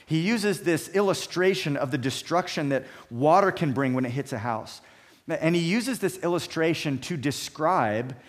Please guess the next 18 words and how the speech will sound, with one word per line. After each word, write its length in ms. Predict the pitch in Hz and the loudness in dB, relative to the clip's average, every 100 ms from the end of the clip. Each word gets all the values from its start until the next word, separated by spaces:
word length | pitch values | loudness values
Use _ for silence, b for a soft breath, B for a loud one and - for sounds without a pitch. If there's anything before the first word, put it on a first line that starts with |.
| B B - | B B -4
to 220 | 202 214 | 0 2
his 200 | 196 - | 2 -2
hearers 760 | - 190 156 104 92 - - - b b b | -6 -2 -2 -2 -6 -10 -12 -14 b b b
what 400 | - 110 151 202 | -8 2 4 4
exactly 560 | 170 131 143 139 147 131 | 0 0 2 2 0 -4
is 100 | 113 | -4
at 100 | 117 | -8
stake. 440 | - 104 90 - - _ _ _ _ _ _ _ _ _ _ _ _ b b b b b | -10 -10 -10 -16 -20 _ _ _ _ _ _ _ _ _ _ _ _ b b b b b
As 300 | 139 214 214 | 4 6 6
they 160 | 208 196 | 4 4
respond 500 | 185 - 180 165 170 | 2 2 2 2 0
to 120 | - | -2
his 240 | 147 139 123 | -2 -2 -6
preaching, 520 | - 131 - 104 101 _ _ _ _ _ _ _ _ _ b b b | -6 -6 -6 -12 -12 _ _ _ _ _ _ _ _ _ b b b
what 420 | 120 170 214 196 | 0 4 4 4
is 160 | 190 | 2
at 140 | 156 - | 2 -4
stake? 460 | - 117 98 - | -6 -8 -8 -14